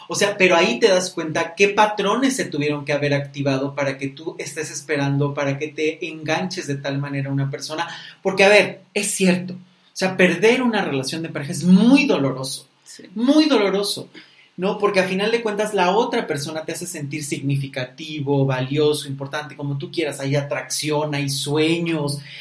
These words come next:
Speaker 1: Es mucho lo que está en juego en una relación de pareja, mucho. Y claro que terminar puede ser devastador.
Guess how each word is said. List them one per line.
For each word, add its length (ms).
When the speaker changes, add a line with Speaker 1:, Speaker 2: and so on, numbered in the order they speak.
Speaker 1:
Es 220
mucho 500
lo 160
que 80
está 180
en 100
juego 520
en 120
una 140
relación 380
de 80
pareja, 300
mucho. 380
Y 140
claro 340
que 100
terminar 460
puede 160
ser 200
devastador. 640